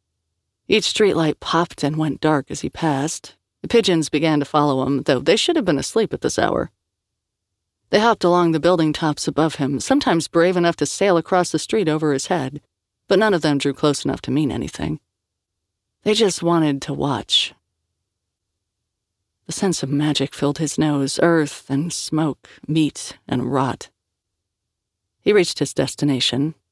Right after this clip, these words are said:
a playground. There were signs and signals drawn on the blacktop and chalk, and through them he could just see a twisting shape of flame and hunger.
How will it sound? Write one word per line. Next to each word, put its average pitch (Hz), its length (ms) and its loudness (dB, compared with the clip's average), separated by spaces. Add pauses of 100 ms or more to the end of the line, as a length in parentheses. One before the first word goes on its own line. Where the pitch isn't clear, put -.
a 139 100 -6
playground. 139 680 -2 (1000)
There 202 80 2
were 190 60 2
signs 190 480 0
and 156 160 0
signals 160 440 0
drawn 156 280 0
on 143 100 2
the 147 60 -2
blacktop 151 580 0
and 151 120 0
chalk, 147 440 0
and 156 220 0
through 285 260 0
them 208 220 2
he 196 120 -2
could 180 220 -6
just - 320 -2
see 208 180 0
a 165 80 0
twisting - 540 0
shape 180 380 0
of 151 80 -4
flame 156 520 2
and 147 160 2
hunger. 156 540 -2